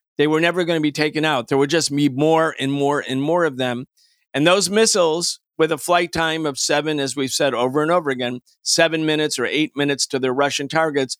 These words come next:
Russia would never be able to defend against. I mean, when you just know that fact,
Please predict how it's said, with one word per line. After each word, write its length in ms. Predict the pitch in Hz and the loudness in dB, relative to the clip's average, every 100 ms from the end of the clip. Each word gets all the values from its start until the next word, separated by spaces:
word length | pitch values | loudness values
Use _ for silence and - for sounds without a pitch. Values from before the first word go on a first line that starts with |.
| _ _ - | _ _ 2
Russia 320 | 151 151 160 | 2 2 0
would 120 | 151 | 2
never 220 | 147 139 | 0 0
be 160 | 139 139 | 0 2
able 220 | 135 143 | 0 -2
to 100 | 151 | -6
defend 460 | 139 156 202 208 185 | -10 -6 -2 0 0
against. 420 | 131 104 - - _ _ _ - | -2 -6 -6 -12 _ _ _ 0
I 40 | |
mean, 240 | 175 180 - | 0 0 0
when 180 | 180 202 | 0 2
you 280 | 269 247 - | 2 2 2
just 280 | 208 196 | 2 2
know 300 | 175 190 190 | 2 2 4
that 380 | 160 147 185 220 | 2 0 2 0
fact, 500 | - 185 175 135 - | -2 -2 0 -2 -6